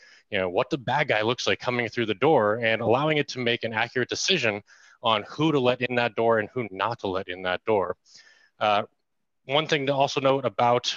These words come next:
uh, machine learning, machine learning does not affect all files. So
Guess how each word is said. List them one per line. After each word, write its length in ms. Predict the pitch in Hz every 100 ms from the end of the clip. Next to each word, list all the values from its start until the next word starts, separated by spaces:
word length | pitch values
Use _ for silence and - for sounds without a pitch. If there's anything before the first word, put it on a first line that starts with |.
| - -
uh, 140 | 110
machine 380 | 107 - 127 113
learning, 400 | 117 120 123 120
machine 320 | 107 - 160
learning 240 | 139 139 113
does 160 | 107
not 400 | 110 113 120 - -
affect 420 | 113 - 110 - - -
all 300 | 104 104 101
files. 640 | - - 98 92 87 98 -
So 420 | - 101 98